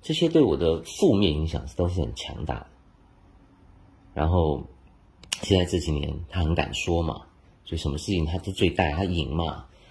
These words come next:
最近他在讲他谢和弦什么告赢了，拿了几万块，我也是觉得很闷，很不爽。人家孩子也刚出生，你在那边讲这干嘛？炫耀这个干嘛？你这么，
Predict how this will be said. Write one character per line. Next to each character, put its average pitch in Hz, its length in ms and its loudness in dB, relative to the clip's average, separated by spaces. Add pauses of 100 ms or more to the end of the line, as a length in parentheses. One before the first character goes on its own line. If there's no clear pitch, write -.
(500)
最 135 140 4
近 120 140 6
他 117 180 4
在 113 300 4 (240)
讲 76 200 0
他 104 140 2
谢 110 240 2
和 95 100 4
弦 87 300 0
什 90 140 -4
么 80 240 0 (100)
告 107 180 4
赢 82 200 2
了， 90 80 4
拿 82 180 0
了 92 80 -2
几 80 180 -4
万 95 160 2
块， 92 220 -2
我 85 140 2
也 82 60 2
是 80 60 -2
觉 80 160 -2
得 80 80 0
很 71 200 -2
闷， 69 420 -4
很 76 100 -2
不 71 120 -2
爽。 - 200 -6 (800)
人 90 120 0
家 113 80 4
孩 90 180 2
子 90 100 0
也 78 80 4
刚 85 220 2
出 82 180 -2
生， 80 400 -6
你 82 120 -2
在 101 80 2
那 104 60 2
边 98 100 0 (240)
讲 - 200 -2
这 76 120 0
干 78 160 -2
嘛？ 55 160 -12 (240)
炫 104 240 0
耀 85 100 0
这 80 160 -4
个 64 80 -4
干 - 160 -4
嘛？ - 220 -16 (460)
你 90 120 2
这 120 100 0
么， 98 140 4